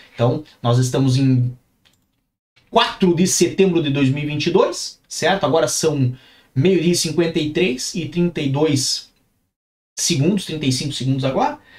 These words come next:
E eu acredito que até o final desse mês nós temos aí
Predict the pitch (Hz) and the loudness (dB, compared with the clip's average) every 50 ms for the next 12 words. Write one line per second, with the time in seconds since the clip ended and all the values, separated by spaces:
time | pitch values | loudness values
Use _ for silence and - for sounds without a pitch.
0 | - - - - - - _ - 214 233 233 233 247 233 - 226 220 185 143 185 | -20 -20 -20 -20 -20 -8 _ 2 4 4 4 4 4 2 0 0 0 0 0 0
1 | 196 202 - - - - 190 196 190 185 - - - 202 214 202 - - 190 180 | -2 -2 -4 -6 0 2 4 4 4 4 2 0 0 0 0 0 0 0 2 2
2 | 185 190 185 175 175 - - 175 165 165 170 165 156 156 156 156 151 - - 160 | 2 2 2 2 0 0 -2 -2 0 2 2 2 2 0 0 -2 -2 -4 -4 -4
3 | 156 156 151 135 143 139 135 135 147 151 135 127 123 | -2 -2 -2 0 0 2 2 2 2 2 2 0 -2